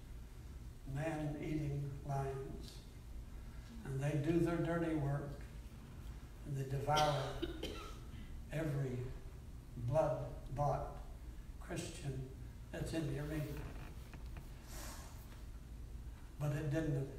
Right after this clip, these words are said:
it didn't work. For every, for every one they killed, uh, ten took their place. For every hundred they killed, a thousand took their place. I think of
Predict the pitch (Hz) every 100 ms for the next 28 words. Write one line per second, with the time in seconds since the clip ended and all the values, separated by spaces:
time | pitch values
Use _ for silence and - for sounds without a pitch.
0 | - - 139 151 143 151 170 - - -
1 | - - - - - - - - - -
2 | - - - - - - 160 170 190 190
3 | 175 - - - - 170 175 202 190 185
4 | 170 196 202 202 202 151 170 170 190 202
5 | 202 208 139 - - - - - - -
6 | - - - - 147 220 214 - - 151
7 | - - 196 190 180 165 180 196 202 -
8 | - - - - - - - - 196 214
9 | 285 269 240 - 285 285 262 - 202 240
10 | - 226 277 262 - - 254 302 359 349
11 | 320 - - 247 302 - - 226 - 214
12 | 226 - - - - - - - - -
13 | - - - - - - - - - -
14 | - - - - - - - 170 165 -
15 | 196 185 165 151